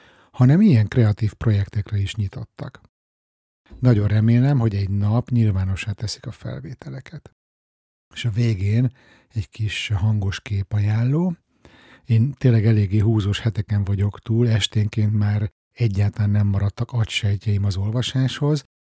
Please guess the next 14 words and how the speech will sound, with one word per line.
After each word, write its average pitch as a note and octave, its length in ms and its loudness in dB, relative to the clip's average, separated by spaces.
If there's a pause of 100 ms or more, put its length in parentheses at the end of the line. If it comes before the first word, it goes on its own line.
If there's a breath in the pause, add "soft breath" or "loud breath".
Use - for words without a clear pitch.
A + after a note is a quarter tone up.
(220)
még A2+ 160 -2
szerencse, A2 520 0
hogy G#2+ 120 2
megjelent G#2 640 2
az G#2 140 -2
egyik G2+ 400 -2
új A2 200 0
kedvenc G2+ 400 -2
sorozatom G2+ 520 -2
második G#2 560 -2
évada G2 400 -2
a G2+ 60 -2
Disney G2 400 -2
Pluson. - 640 -12